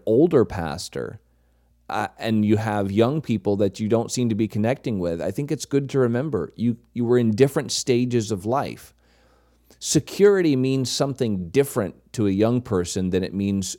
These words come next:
to an older person. You know, the closer you get to retirement age, uh, the stock market and your bank balance become very important as you're looking towards, um, a financial, financially secure retirement,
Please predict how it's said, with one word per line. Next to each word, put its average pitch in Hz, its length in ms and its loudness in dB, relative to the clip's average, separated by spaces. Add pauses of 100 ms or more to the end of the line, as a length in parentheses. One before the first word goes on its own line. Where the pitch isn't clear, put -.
(120)
to 110 140 -2
an 104 60 -4
older 107 360 2
person. 85 380 -4
You 101 80 0
know, 117 80 2
the 113 100 0
closer 139 380 4
you 139 80 2
get 131 220 0
to 131 80 -2
retirement 123 600 -2
age, 87 400 -4 (300)
uh, 92 180 -2
the 87 100 -4
stock 127 480 0
market 92 420 -2
and 92 240 -4
your 95 120 -2
bank 104 420 -2
balance 92 440 -4
become 98 380 -4
very 110 360 2
important 120 520 0
as 92 160 -6
you're 98 120 -2
looking 113 400 0
towards, 113 500 0 (300)
um, 82 420 -8
a 98 60 -8
financial, 110 840 -2
financially 113 640 -2
secure 107 760 -2 (260)
retirement, 104 800 -2